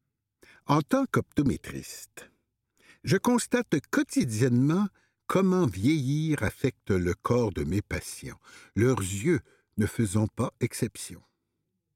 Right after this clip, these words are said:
La perte de la vision et par conséquent de leur autonomie fait partie des plus grandes craintes des personnes âgées.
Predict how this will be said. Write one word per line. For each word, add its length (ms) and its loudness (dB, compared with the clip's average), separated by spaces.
La 200 4
perte 380 -2
de 200 4
la 120 4
vision 540 0
et 160 2
par 240 -2
conséquent 500 0
de 120 2
leur 180 0
autonomie 640 2
fait 180 2
partie 560 -2
des 200 0
plus 200 -4
grandes 340 2
craintes 440 0
des 180 2
personnes 540 -2
âgées. 520 -8